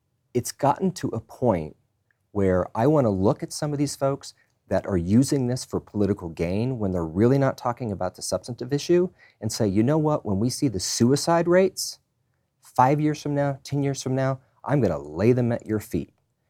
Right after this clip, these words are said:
because your rhetoric in terms of how you've been talking about this issue, and not you, but how people in that world have been talking about it."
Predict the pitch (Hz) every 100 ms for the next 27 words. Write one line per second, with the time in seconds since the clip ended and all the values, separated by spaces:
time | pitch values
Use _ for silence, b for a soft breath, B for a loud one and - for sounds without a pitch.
0 | _ - - 76 76 127 156 139 139 139
1 | 131 95 101 98 82 78 71 82 156 165
2 | 156 127 135 120 110 107 104 90 90 78
3 | 76 87 123 87 67 - _ _ _ _
4 | - - 92 - 120 - 95 95 95 85
5 | 82 101 151 131 107 87 90 - _ -
6 | 98 92 98 - 135 - 98 82 76 73
7 | 69